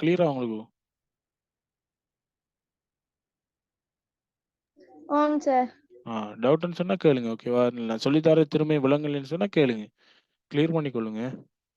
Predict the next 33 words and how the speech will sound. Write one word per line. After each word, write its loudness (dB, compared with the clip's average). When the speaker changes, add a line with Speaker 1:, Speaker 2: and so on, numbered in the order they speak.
Speaker 1:
இதை 4
வச்சுட்டு 2
போகக்கூடாது. 4
நீங்க -4
செய்ய 2
வேண்டியது 2
நம்மளால -2
ஒன்றுமே -4
யோசிக்க -4
தேவையில்லை. -2
அவங்க -4
தந்திருக்கிறத -2
அப்படியே -4
எழுதுங்க. -4
மறை 0
ரெண்டு -8
யா, 4
மறை 0
ரெண்டு -4
எழுதுங்க. -6
அவங்க -2
மைனஸ் -4
தந்திருக்காங்களா, -4
மைனஸ் -4
எழுதுங்க. -10
நீங்க -4
செய்ய 0
வேண்டியதெல்லாம் -2
நீங்க -2
காண்ற 2
தெரியா 2
கணியத்துக்கெல்லாம் -6
அந்த -6